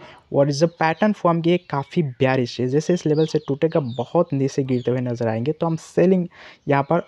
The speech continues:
अच्छी बनते हुए नजर आएंगे। और इसके अलावा अगर हम डे की टाइम फ्रेम पे स्टॉक को देखते हैं तो आपको नज़र आएगा कि ये जो, अ, लास्ट में कैंडल फॉर्म के हैंगिंग मैन का, ये दरअसल सेलिंग इंडिकेट कर रहा है, तो हम सेल के लिए यहाँ पर जा सकते हैं। चलिए सेलिंग लेवल की अगर बात करें तो आप देख सकते हो कि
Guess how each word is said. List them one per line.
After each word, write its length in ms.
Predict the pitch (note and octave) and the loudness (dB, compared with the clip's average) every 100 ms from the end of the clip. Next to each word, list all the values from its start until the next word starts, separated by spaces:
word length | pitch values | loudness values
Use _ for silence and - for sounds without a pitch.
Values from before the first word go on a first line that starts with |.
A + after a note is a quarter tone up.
| - | -2
अच्छी 340 | C3 - - | -2 0 0
बनते 260 | D3 C3 C3 | 0 0 0
हुए 80 | C3+ | -2
नजर 260 | C3 B2+ - A#2+ | -2 -2 -4 -4
आएंगे। 280 | A#2+ A#2 | -4 -2
और 80 | B2 | 0
इसके 240 | D#3 - G3 | 0 2 2
अलावा 160 | F#3 | 4
अगर 140 | F3+ E3+ | 4 2
हम 140 | E3 - C#3+ C3 B2 | 0 -4 -6 -4 2
डे 120 | E3 | 2
की 160 | - G3 | 2 0
टाइम 260 | D3+ C3+ | 2 0
फ्रेम 260 | C#3+ D3+ D3+ | 0 -2 0
पे 140 | D3+ | 0
स्टॉक 260 | D3 - C3 - | 0 -2 -4 -4
को 100 | B2+ | -4
देखते 360 | A#2+ - C3+ | -4 -2 -2
हैं 60 | F3 - - - - | -2 -4 -20 -20 -4
तो 60 | C#3+ | -2
आपको 200 | - D3 | 0 0
नज़र 260 | C3+ C3+ D3 | 0 2 2
आएगा 220 | C3 D3+ | 2 0
कि 180 | - E3 | 0 0
ये 140 | D#3 | 2
जो, 100 | D#3 E3+ | 2 0
अ, 240 | - C3+ | 0 0
लास्ट 360 | C3 C3+ D#3 - | 2 0 0 -2
में 100 | F3+ | -2
कैंडल 300 | C#3 C3 D3+ | 0 0 0
फॉर्म 240 | D3+ C#3+ B2+ | 0 -2 -2
के 120 | C3+ D3+ | 0 -2
हैंगिंग 440 | - C3 C3+ C#3 C3 | -2 -2 0 0 0
मैन 220 | A#2+ A#2 | 0 -2
का, 180 | A2+ C#3 - - _ - | -2 -4 -6 -18 _ -2
ये 180 | C#3+ E3+ | 2 4
दरअसल 460 | C#3 C3+ - E3 | 4 2 2 -2
सेलिंग 400 | D#3+ - C3 C#3 | -2 -2 0 0
इंडिकेट 360 | C3 A#2+ A#2 A2+ | 0 -2 -2 -2
कर 120 | - | -4
रहा 80 | A2 | -4
है, 60 | A#2 | -2
तो 160 | E3+ | 0
हम 100 | F#3 | 0
सेल 260 | F3 D#3 D3+ | 0 2 2
के 140 | - | 0
लिए 140 | E3+ G#3 - - - - | -2 -4 -10 -20 -16 -4
यहाँ 180 | C#3 C3 | -2 0
पर 200 | F#3+ F3+ | 0 -2
जा 280 | B2+ D3 C3+ | -2 0 0
सकते 320 | - A2+ A#2 | 0 -4 -4
हैं। 80 | A2+ - - - - | -6 -8 -20 -20 -8
चलिए 180 | - C#3 | 0 0
सेलिंग 300 | - E3+ G#3 | 2 4 4
लेवल 200 | F#3+ G3+ | 6 4
की 80 | G3+ | 4
अगर 180 | G#3 F#3+ | 4 4
बात 240 | E3+ E3 | 2 0
करें 220 | - F#3+ | 0 0
तो 160 | G3+ D#3 | 0 0
आप 80 | C#3+ | 0
देख 220 | C3 D3+ | 0 0
सकते 280 | - D3 | -2 -2
हो 20 | |
कि 80 | E3 | -2